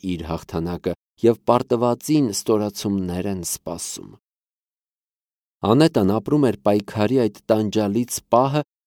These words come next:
որը նախորդում է պարտությանը և կանխորոշում է այն։ Նա գիտեր,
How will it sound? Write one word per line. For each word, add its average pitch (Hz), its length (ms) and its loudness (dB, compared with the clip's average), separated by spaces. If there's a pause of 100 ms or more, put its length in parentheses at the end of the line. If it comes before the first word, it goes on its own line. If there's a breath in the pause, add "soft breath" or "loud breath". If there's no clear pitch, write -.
(100)
որը 143 220 8
նախորդում 104 580 0
է 104 80 2
պարտությանը 104 720 -2
և 98 220 -2
կանխորոշում 95 840 -2
է 82 80 -10 (140)
այն։ 73 340 -12 (880)
Նա 104 140 0
գիտեր, 123 500 2